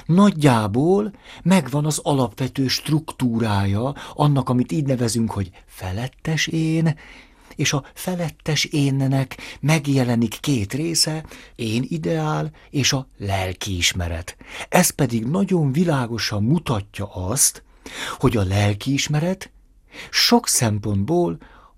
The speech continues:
az emberi természet képződménye,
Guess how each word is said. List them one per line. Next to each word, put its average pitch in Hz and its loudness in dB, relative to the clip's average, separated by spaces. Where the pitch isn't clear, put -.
az - -10
emberi 131 0
természet 98 -2
képződménye, 92 -2